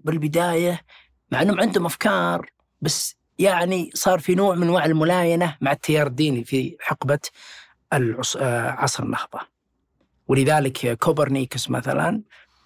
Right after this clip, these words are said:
طلع كتاب سماه كتاب الطبيعة المجيد، على وزن كتاب الرب المجيد. يعني شوف الملاينة، يعني عشان ما يخسر الخطاب الديني، خايفين من الخطاب الديني له سطوة.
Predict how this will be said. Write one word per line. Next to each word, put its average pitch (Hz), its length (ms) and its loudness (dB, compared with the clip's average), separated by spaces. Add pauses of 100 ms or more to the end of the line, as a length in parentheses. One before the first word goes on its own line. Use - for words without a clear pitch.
(320)
طلع 135 300 2
كتاب 156 520 0
سماه 170 680 0 (560)
كتاب 185 520 2 (220)
الطبيعة 170 640 2
المجيد، 156 560 0 (140)
على 151 100 4
وزن 156 520 2
كتاب 160 480 2 (360)
الرب 143 380 0
المجيد. 123 480 0 (420)
يعني 120 200 0
شوف 135 300 -2
الملاينة، 135 840 2
يعني 127 240 -2
عشان 120 260 -2
ما 160 180 4
يخسر 156 240 -2
الخطاب 131 340 -2
الديني، 127 460 -4 (500)
خايفين 151 380 2
من 143 60 2
الخطاب 120 340 -4
الديني 117 280 -2
له 127 80 0
سطوة. - 400 -4